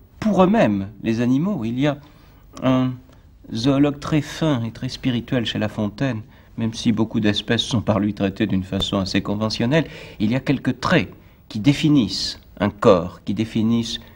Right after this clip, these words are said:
une silhouette, tel oiseau sur ses longs pieds, allant je ne sais où, long bec, long cou. On voit se définir ainsi, euh, un regard nouveau sur la nature.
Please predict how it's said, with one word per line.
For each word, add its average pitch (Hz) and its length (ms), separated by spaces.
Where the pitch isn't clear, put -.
une 110 140
silhouette, 110 640
tel 101 200
oiseau 101 480
sur - 200
ses 101 140
longs 101 180
pieds, 104 340
allant 98 280
je 98 100
ne 95 80
sais 117 320
où, 120 100
long 110 160
bec, 123 400
long 123 160
cou. 127 280
On 170 80
voit 190 260
se - 160
définir 143 560
ainsi, 143 380
euh, 113 200
un 127 80
regard 131 460
nouveau 127 500
sur 107 180
la 107 100
nature. 98 520